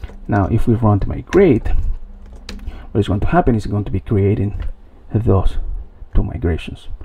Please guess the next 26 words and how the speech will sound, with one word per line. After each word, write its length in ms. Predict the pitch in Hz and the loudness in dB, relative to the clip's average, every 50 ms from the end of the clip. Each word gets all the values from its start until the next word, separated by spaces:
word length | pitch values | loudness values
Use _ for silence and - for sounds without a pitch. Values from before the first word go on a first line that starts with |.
| - - - - - | -16 -20 -18 -10 -8
All 100 | - - | -4 -2
right. 240 | - - - 180 - - - - - - - 202 - - - - | 0 0 0 0 0 -2 -6 -6 -6 -14 -16 -16 -16 -14 -8 -4
Now, 280 | 175 185 92 - - - - - - - - - - - - - | -2 0 0 0 -4 -6 -10 -14 -16 -16 -14 -16 -16 -14 -12 -6
the, 180 | 127 127 113 - - | -2 -2 -2 2 2
if 220 | 113 - - - - | 2 2 2 0 4
we 160 | 127 123 113 | 4 6 6
open 440 | 101 113 - - 113 107 107 104 110 | 6 6 4 4 4 2 0 -4 -2
this 320 | 113 110 104 - - - - _ - - - - | -4 -4 -4 -6 -12 -20 -20 _ -20 -14 -4 0
database 800 | 113 110 110 110 113 110 107 107 107 98 107 - - - - - - - - - - - - - | 0 2 2 2 2 4 4 4 4 4 2 0 -4 -14 -18 -20 -20 -20 -20 -20 -20 -16 -8 0
tool 600 | - - 202 196 165 127 113 117 117 127 123 - - - - - - - - - - - - - - - - - | 2 4 4 6 6 6 4 4 2 0 -2 -2 -4 -4 -6 -8 -14 -18 -20 -20 -20 -20 -20 -20 -20 -18 -14 -6
called 500 | - - 120 113 107 95 98 90 92 - | 2 2 4 4 4 2 0 -2 -4 -4
Table 300 | - - 151 165 147 107 | -2 0 0 0 0 -2
Plus, 380 | 107 - - 95 82 90 - - | -4 -4 -6 -6 -6 -6 -8 -10
which 180 | 87 - - 95 | -12 -8 -6 -6
I'm 160 | 90 95 - | -6 -4 -6
a 80 | - | -8
huge 320 | - - - 202 196 - - | -6 -2 0 2 2 2 0
fan, 360 | - - 92 - - 113 - - - - - - - - - - - - - | -2 -2 -2 -4 -6 -8 -10 -10 -14 -14 -14 -18 -18 -18 -18 -18 -18 -18 -16
which 180 | - - - - | -16 -14 -10 -8
I'm 100 | - - | -8 -4
trying 200 | - 107 95 92 | -2 0 0 0
to 100 | - 101 | -2 -2
drag 320 | - - 123 110 101 - | 0 2 4 4 4 2
to 80 | - 104 | -2 -4
this 200 | - - - - | -4 -2 -2 0
window, 460 | - 233 226 165 113 95 95 131 - | 4 4 6 6 6 4 4 2 2